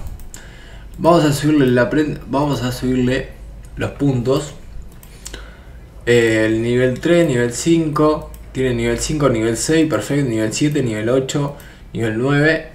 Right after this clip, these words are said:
Tiene nivel nueve nuestro, eh, personaje. Tiene el nivel nueve, está bastante bien.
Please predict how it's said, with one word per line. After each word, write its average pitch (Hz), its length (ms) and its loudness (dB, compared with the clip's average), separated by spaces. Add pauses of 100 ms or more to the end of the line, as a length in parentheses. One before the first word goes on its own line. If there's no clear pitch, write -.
(140)
Tiene 160 300 2
nivel 131 360 4
nueve 135 480 4 (120)
nuestro, 123 680 0 (1160)
eh, 113 280 4
personaje. 120 680 0 (1160)
Tiene 147 180 4
el 131 60 2
nivel 127 300 6
nueve, 98 400 0
está 160 580 4
bastante 120 840 0
bien. 101 520 0